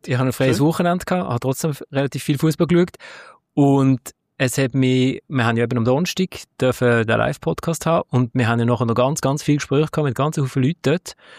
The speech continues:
Speaker 1: Und ich find's wahnsinnig, wie viele nette Menschen das uns zuhören. Oder zumindest die, die dort gekommen sind. Alle mega nett gewesen.
Speaker 2: Ja,
Speaker 1: Also
Speaker 2: hab ich
Speaker 1: ich fand's,
Speaker 2: gefunden.
Speaker 1: ja,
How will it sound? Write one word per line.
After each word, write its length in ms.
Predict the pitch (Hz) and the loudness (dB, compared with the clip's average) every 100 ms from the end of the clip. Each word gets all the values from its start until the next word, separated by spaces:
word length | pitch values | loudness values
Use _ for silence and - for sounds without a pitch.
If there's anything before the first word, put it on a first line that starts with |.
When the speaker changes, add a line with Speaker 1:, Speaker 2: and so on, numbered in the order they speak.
| - - _ _ | -20 -20 _ _
Speaker 1:
Und 380 | 131 123 117 110 - - _ | 2 4 4 0 -8 -20 _
ich 120 | 113 | -6
find's 300 | - 107 - | -2 -4 -2
wahnsinnig, 540 | 110 151 170 165 143 131 | -2 0 0 -2 -2 0
wie 120 | 123 | 0
viele 280 | - 120 107 | 2 0 2
nette 400 | 110 147 - 123 | 0 -2 0 2
Menschen 460 | 117 165 180 165 - | 2 0 -2 -4 -2
das 180 | 156 | -2
uns 220 | 151 143 - | 0 -2 0
zuhören. 600 | 156 151 151 127 107 92 _ | 2 2 0 -2 -6 -10 _
Oder 160 | 127 117 | -2 0
zumindest 300 | 123 113 127 | -2 0 0
die, 80 | |
die 100 | 117 117 | 0 0
dort 180 | 147 | -2
gekommen 280 | - 156 156 | -2 0 0
sind. 300 | 156 160 156 - _ - - _ - | 0 -2 -4 -10 _ -20 -20 _ -6
Alle 240 | 143 165 | -2 0
mega 200 | 165 165 | 0 0
nett 240 | 156 180 - | 0 -2 -4
gewesen. 220 | 170 120 - _ _ _ _ _ | -4 -4 -8 _ _ _ _ _
Speaker 2:
Ja, 120 | 120 - | -4 -2
Speaker 1:
Also 160 | 117 | 0
Speaker 2:
hab 80 | 127 | 2
ich 40 | 127 | 0
Speaker 1:
ich 40 | |
fand's, 280 | 135 120 117 | 0 -2 0
Speaker 2:
gefunden. 120 | 123 - | -2 -2
Speaker 1:
ja, 160 | 123 | -8